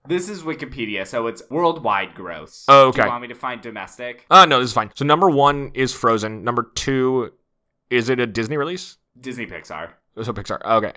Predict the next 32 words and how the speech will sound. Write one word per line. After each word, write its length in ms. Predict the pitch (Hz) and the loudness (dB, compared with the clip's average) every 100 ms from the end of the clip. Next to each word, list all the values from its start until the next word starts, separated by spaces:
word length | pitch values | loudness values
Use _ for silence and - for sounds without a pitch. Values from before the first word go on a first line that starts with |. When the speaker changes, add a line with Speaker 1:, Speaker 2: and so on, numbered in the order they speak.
| _ - | _ -2
Speaker 2:
Is 140 | 156 | 0
it 80 | 170 | 2
Incredibles 280 | 147 139 151 | 2 2 0
two? 240 | 127 - - | -4 -6 -12
Speaker 1:
It 120 | 113 | -14
is. 240 | 80 76 - | -14 -16 -4
Speaker 2:
Okay. 240 | 131 107 90 - - - - - | 0 2 0 -6 -14 -20 -14 4
Uh, 120 | 131 | 6
they're 180 | 120 170 | 8 6
getting 240 | 262 185 | 6 0
close, 300 | 107 160 208 | 2 4 4
aren't 160 | 113 135 | 2 -6
they? 200 | 95 - _ - | -8 -10 _ -12
Speaker 1:
Um, 680 | 117 117 117 120 117 120 113 _ | -8 -6 -6 -6 -8 -12 -18 _
yes. 540 | 107 110 98 - - _ | -20 -14 -14 -14 -20 _
Fifty 280 | 139 123 127 | -18 -16 -14
million 320 | 110 95 85 | -14 -16 -16
dollars. 400 | - 65 82 - _ - | -18 -18 -20 -20 _ -2
Speaker 2:
And 340 | 131 127 120 - | 0 0 -6 -8
Incredibles 400 | 143 165 185 139 | 2 4 4 2
two 120 | 139 | 0
is 80 | 113 | 0
still 120 | 110 | -4
screening 300 | - 113 98 | -6 -8 -6
around 120 | 92 | -8
the 60 | 92 | -6
world, 180 | 95 - | -8 -8
so 220 | 101 92 - _ _ - | -12 -12 -18 _ _ -14
that's 180 | 135 123 - | -8 -4 -2
unlikely, 400 | 120 113 104 95 | 0 -2 -4 -10
but 120 | |
it 80 | 95 | -12